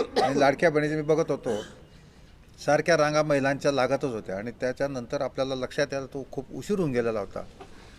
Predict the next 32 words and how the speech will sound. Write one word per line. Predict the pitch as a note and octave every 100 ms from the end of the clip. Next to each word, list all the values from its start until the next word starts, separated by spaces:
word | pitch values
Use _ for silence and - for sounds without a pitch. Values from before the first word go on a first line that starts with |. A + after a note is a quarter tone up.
| - -
तर | C#3
या | C3+ C#3+ D3+
सगळ्या | C#3+ C#3 C#3+ D3
श्रेयाचं | - B2+ C3+ B2+ D#3 D#3 D3+ - - - -
मानकरी | A2+ B2 B2 C#3
जरी | C3+
मी | C3 C3+
होणार | G#2+ B2+
होतो, | B2+ D3+ D3+
तर | C#3+
या | C3+ B2+ B2 - - - - -
अपयशाचा, | A#2+ - C#3 D3 C#3 -
अपयशाचा | B2+ - D#3 C#3+ D3+ F#3
सुद्धा | D#3+ C#3 C#3+
मानकरी | C3+ B2+ B2+ B2
मीच | C#3+ C#3
आहे. | A2 G2+ - - -
आणि | C3
या | C3+
सगळ्या | C#3 C3 C#3 - -
अपयशाचं | A#2 D3 D3+ - C#3+ D3
मान | C3+ C3 C3 - - -
स्वतःच्या | A#2+ A#2 D3+ D3
खांद्यावर | - A#2+ B2+
घेऊन | A#2+ A#2+ A2+ - - - - - -
तुम्हा | C3 C3
सगळ्याला | C3 C3 C3
अस्वस्थ | C3+ B2 F3 -
करतो | C#3 B2+ A#2+ B2
की | B2
येणाऱ्या | B2 B2+ B2+
काळात | A#2 A#2